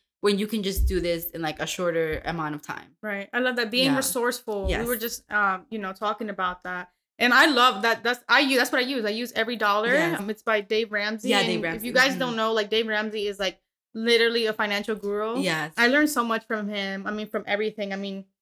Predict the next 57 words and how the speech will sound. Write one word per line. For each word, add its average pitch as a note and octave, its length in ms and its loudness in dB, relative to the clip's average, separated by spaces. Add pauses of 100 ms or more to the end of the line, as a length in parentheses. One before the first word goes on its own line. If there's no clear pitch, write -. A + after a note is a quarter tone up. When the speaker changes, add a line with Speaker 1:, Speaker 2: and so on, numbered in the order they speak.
(440)
Speaker 2:
you C4+ 120 6
know, B3 140 8
like, G#3 160 4
I'm G#3+ 160 4
still A3 160 0
licensed G#3 320 0
in G#3 60 -4
life C4+ 200 4
insurance, A#3+ 540 0
so A3 60 0
he A3+ 140 2
always A3+ 180 6
Speaker 1:
That's - 60 -4
true. A3 100 2
Speaker 2:
talks G#3 160 0
about G#3+ 320 0
that. G3+ 240 6
And G3 80 -4
Speaker 1:
Yeah. F3 160 -6 (240)
Speaker 2:
I B3+ 100 6
just D4+ 120 0
learned D#4 220 4
so C4 160 0
much A3 240 0
from A3 160 -6
him. G3+ 540 -4
And F#3+ 520 -4 (180)
yeah, A3+ 240 4
like, G#3+ 180 0
that B3 180 6
app A#3 200 4
is A3 100 -2
so G3+ 260 0
good. F#3+ 320 -4
Like, F#3+ 140 -6
it A#3 160 0
really A#3+ 200 2
does. A3 300 2 (280)
I C4+ 80 8
know C#4 140 4
there's E4+ 180 -2
two D4+ 180 -4
options B3+ 400 -2
where A#3 100 0
you A3+ 120 -2
could A#3+ 120 -6
do, A#3 100 -2
like, G3+ 260 0 (340)
it's G#3+ 520 0
Speaker 1:
The G#3 100 0
pay- G#3+ 60 6
Speaker 2:
automated, C4 600 2
Speaker 1:
Mm-hmm. A3 200 -2
Speaker 2:
right? A3+ 160 2
Where A3+ 100 -2
you A3 160 -8
can G#3+ 580 -8